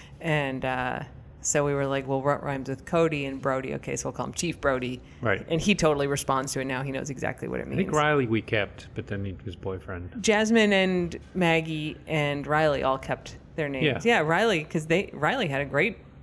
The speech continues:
Speaker 1: loving
Speaker 2: That's
Speaker 1: home
Speaker 2: right.
Speaker 1: and knew his name
Speaker 2: Guy
Speaker 1: and
Speaker 2: just, he outlived his owner, which is, you know, rare.
Speaker 1: Yeah.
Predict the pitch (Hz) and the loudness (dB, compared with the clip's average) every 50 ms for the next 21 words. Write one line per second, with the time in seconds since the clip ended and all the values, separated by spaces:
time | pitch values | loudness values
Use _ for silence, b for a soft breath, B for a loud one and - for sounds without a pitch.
0 | - - - - - 156 156 156 156 160 143 143 147 156 175 - - 180 175 170 | -20 -18 -16 -6 2 2 2 4 2 0 -2 -2 -4 -6 -6 -2 0 0 2 2
1 | 175 180 - 214 202 160 147 147 151 156 156 - - - 170 170 170 160 160 156 | 2 4 4 2 2 0 -2 -4 -6 -8 -10 -12 -10 -6 -4 -2 -2 -2 -2 -2
2 | 160 160 151 151 160 170 95 95 98 - 101 - - - - - - - - - | -2 -2 0 0 0 0 0 0 0 -2 -4 -6 -8 -14 -18 -14 -12 -12 -12 -10
3 | - 113 151 156 131 117 120 127 127 120 117 123 120 110 113 113 104 107 107 185 | -10 -10 -8 -6 -4 -4 -2 -2 -2 0 0 0 -2 -2 -6 -4 -2 -2 -2 -2
4 | 185 104 92 92 92 87 - - 101 87 - - - - - - 113 92 90 90 | -4 -6 -6 -6 -8 -8 -8 -10 -10 -10 -10 -14 -16 -14 -12 -10 -10 -10 -10 -12
5 | - - - - - - - - - 104 95 90 90 92 92 - - - - 196 | -14 -16 -20 -20 -20 -20 -18 -12 -6 -4 -4 -2 -2 -4 -6 -8 -12 -6 -2 2
6 | 202 196 190 165 | 2 2 2 0